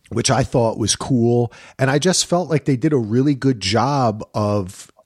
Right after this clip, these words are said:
like, yeah, we were saying, like, settling back into a regular episode.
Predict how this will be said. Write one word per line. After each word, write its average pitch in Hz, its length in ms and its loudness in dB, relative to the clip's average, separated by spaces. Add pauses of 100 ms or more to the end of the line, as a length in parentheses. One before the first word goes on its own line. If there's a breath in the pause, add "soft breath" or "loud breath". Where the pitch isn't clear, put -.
(140)
like, 107 320 -4
yeah, 180 140 2
we 107 140 2
were - 20 0
saying, 135 280 0
like, 101 180 -4 (100)
settling 117 600 0
back 120 280 0
into 151 440 0
a - 20 -2
regular 101 580 2
episode. 107 1000 0